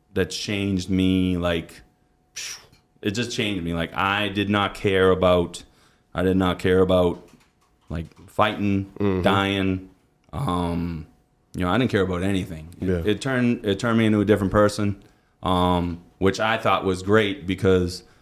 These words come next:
Speaker 2: Mm-hmm.
Speaker 1: I completely compartmentalized everything, and then it turn, turns you into rage, right?
Speaker 2: Mm-hmm.
Speaker 1: And, um, I, I thought it was great for what I wanted to do,
Speaker 2: Mm-hmm.
Speaker 1: but in retrospect, it was,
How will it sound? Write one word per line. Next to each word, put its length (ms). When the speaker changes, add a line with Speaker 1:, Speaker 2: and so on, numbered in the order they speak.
Speaker 2:
Mm-hmm. 320
Speaker 1:
I 140
completely 560
compartmentalized 1000
everything, 560
and 200
then 100
it 260
turn, 280
turns 240
you 60
into 140
rage, 400
right? 200
Speaker 2:
Mm-hmm. 140
Speaker 1:
And, 240
um, 640
I, 160
I 140
thought 200
it 40
was 140
great 380
for 500
what 180
I 140
wanted 360
to 60
do, 380
Speaker 2:
Mm-hmm. 320
Speaker 1:
but 440
in 280
retrospect, 680
it 40
was, 280